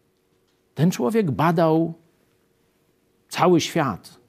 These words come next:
stworzony. Ale na koniec życia mówi: „Nadal nie znam odpowiedzi na największe, najważniejsze pytanie. Nie znam Boga, nie znam Stwórcy.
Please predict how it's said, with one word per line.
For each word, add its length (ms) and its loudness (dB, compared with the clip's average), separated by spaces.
stworzony. 640 -6
Ale 140 -10
na 100 -12
koniec 320 -6
życia 340 -4
mówi: 320 -12
„Nadal 400 -8
nie 160 -2
znam 280 -6
odpowiedzi 540 -8
na 120 -8
największe, 680 -12
najważniejsze 760 -10
pytanie. 540 -12
Nie 160 -6
znam 220 -2
Boga, 380 -6
nie 200 -2
znam 260 -4
Stwórcy. 600 -2